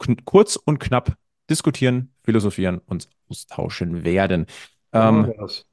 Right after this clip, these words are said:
Speaker 1: wollen wir als allererstes einen kleinen Blick auf die beiden Spiele werfen, die hinter uns liegen und in diesem Atemzuge vielleicht noch nachträglich einen Mann begrüßen, der jetzt das E-H-C-Trikot trägt?
Speaker 2: Das sollten wir auf jeden Fall tun.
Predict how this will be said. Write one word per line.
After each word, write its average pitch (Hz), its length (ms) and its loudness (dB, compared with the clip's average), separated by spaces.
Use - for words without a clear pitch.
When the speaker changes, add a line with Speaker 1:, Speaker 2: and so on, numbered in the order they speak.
Speaker 1:
wollen 190 500 6
wir 185 220 6
als 139 320 2
allererstes 147 1000 4
einen 117 360 4
kleinen 113 500 2
Blick 107 440 0
auf 104 280 4
die 110 160 -2
beiden 98 300 2
Spiele 107 340 2
werfen, 92 360 2
die 95 360 -2
hinter 123 380 2
uns 92 240 -4
liegen 87 260 -4
und 90 260 -4
in 101 200 -4
diesem 170 420 4
Atemzuge 139 680 0
vielleicht 127 480 2
noch 117 280 0
nachträglich 135 880 0
einen 117 340 0
Mann 127 220 2
begrüßen, 110 480 0
der 95 240 0
jetzt - 420 -4
das 98 140 -4
E-H-C-Trikot 98 580 -2
trägt? - 380 -10
Speaker 2:
Das 117 320 2
sollten 135 320 4
wir 120 100 4
auf 107 120 2
jeden 127 180 0
Fall 110 200 0
tun. 226 300 2